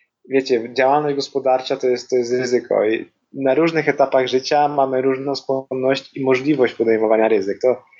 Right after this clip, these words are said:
też nie byłoby racjonalne i nie byłoby zdrowe dla takich społecznych powodów, żebyśmy w danym momencie wszyscy ryzykowali. No, dla mnie to jest fajne, że, nie wiem, dzisiaj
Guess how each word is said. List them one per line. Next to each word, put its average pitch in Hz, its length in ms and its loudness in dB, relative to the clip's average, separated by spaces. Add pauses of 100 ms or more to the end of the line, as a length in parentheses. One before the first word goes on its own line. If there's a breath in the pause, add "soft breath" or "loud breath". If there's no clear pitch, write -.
(240 soft breath)
też 156 180 0
nie 151 140 2
byłoby 123 300 2
racjonalne 117 840 0
i - 160 -8
nie 123 80 0
byłoby 143 300 0
zdrowe 160 540 2
dla 135 280 0
takich 143 360 -8
społecznych 151 600 -2
powodów, 117 420 0
żebyśmy 120 480 -2 (400 loud breath)
w - 40 -18
danym 135 220 0
momencie 131 380 0
wszyscy - 380 -4
ryzykowali. 143 640 2
No, 123 100 -4 (100)
dla 139 240 -2
mnie 160 180 0 (500 loud breath)
to 147 60 -2
jest 143 240 -2
fajne, 139 320 2
że, 120 380 2 (240)
nie 123 120 0
wiem, 110 320 0
dzisiaj 117 600 0